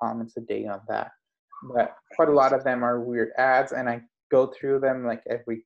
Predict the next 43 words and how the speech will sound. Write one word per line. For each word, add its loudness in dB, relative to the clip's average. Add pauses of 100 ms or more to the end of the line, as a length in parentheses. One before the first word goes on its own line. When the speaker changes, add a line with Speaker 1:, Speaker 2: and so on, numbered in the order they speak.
(140)
Speaker 1:
two -8
weeks -12
or -4
so -4
and -12
see, -20
"Okay, -4
this -10
is -20 (260)
proper -6
comment, -4
this -8
one -12 (160)
needs -10
a -8
response," -6
stuff -2
like -4
that. -2 (520)
But -2
generally, -2
um, -8 (760)
on 2
a -8
more 0
regular 2
basis, -2
it's -10
not -2
that -8
many, -14
which -8
I'm -6 (240)
kind -2
of -6
thankful -2
about 0
because -6
it -10 (140)
does 0
kind -6
of, -6 (720)
I, 0